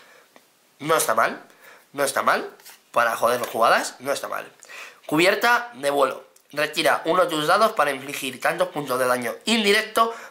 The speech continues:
a un adversario como la mitad del valor de resultado que mostraba ese dado, redondeando siempre hacia arriba. Bueno, oye, no está mal, no está mal, por lo po-,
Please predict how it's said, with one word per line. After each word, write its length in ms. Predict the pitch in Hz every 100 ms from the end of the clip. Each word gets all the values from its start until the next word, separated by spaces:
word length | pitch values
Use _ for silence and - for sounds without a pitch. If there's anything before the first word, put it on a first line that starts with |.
| _ -
a 80 | 156
un 100 | 156
adversario 460 | 147 131 208 220
como 160 | 151 143
la 140 | 131
mitad 540 | 131 127 123 175 220 -
del 240 | 139 143 139
valor 400 | 131 143 135 -
de 140 | 139
resultado 460 | - 143 139 202 208
que 60 |
mostraba 460 | 160 143 165 202 202
ese 160 | 135 135
dado, 280 | 113 104 110 - - -
redondeando 560 | 131 131 127 135 160 190
siempre 460 | - 117 127 185 -
hacia 300 | 131 123 110
arriba. 340 | 113 113 - - _ _ _ _ _ _ _ _ _ _ _ _ _ _ _ _ _ _ _ _
Bueno, 540 | 123 147 208 214 214 214 - _ -
oye, 280 | 180 165 139
no 100 | 160
está 220 | - 117
mal, 260 | 147 143 - _ _ -
no 80 | 143
está 220 | - 117
mal, 160 | 135
por 120 | 117 113
lo 100 | 110
po-, 340 | 151 151